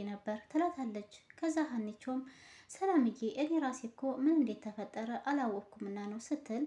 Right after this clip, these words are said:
ሰላምም «እንዴ ምን ሆነሻል? ምን እየሆንሽ ነው? እንዴት ነው የተፈጠረውን ነገር የማታውቂው?»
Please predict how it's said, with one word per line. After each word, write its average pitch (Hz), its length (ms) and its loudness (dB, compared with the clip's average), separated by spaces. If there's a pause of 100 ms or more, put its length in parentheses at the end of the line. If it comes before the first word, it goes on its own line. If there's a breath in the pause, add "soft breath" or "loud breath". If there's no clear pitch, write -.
(260 loud breath)
ሰላምም 226 520 0 (180)
«እንዴ 208 200 -4 (480 loud breath)
ምን 320 160 8
ሆነሻል? 285 520 6
ምን 302 200 8
እየሆንሽ 240 440 4
ነው? 208 260 -6
እንዴት 302 320 6
ነው 202 220 -2
የተፈጠረውን 233 800 0
ነገር 269 360 4
የማታውቂው?» 226 800 4